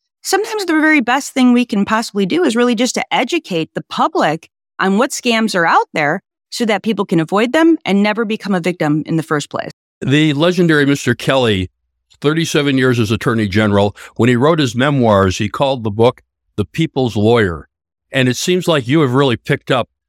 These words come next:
Speaker 2: that theme i-, as you took office six years ago.
Speaker 1: You know, the thing is that traditionally and historically and by statute,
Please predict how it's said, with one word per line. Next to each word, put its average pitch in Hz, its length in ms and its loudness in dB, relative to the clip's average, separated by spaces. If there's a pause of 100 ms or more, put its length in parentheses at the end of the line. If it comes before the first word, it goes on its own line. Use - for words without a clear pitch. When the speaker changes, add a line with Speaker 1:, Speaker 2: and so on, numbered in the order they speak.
Speaker 2:
that 120 280 -2 (120)
theme 135 400 4
i-, 117 300 0
as 104 300 0
you 123 100 2
took 131 260 -2
office 101 520 -2 (240)
six - 300 -4
years 117 200 2
ago. 82 300 -4 (380)
Speaker 1:
You - 180 -2
know, 330 180 4
the 311 100 0
thing 370 260 2
is 208 180 -2
that 196 420 -2 (180)
traditionally 214 840 0
and 208 140 2
historically 233 840 0
and - 180 0
by 214 120 0
statute, 175 760 -4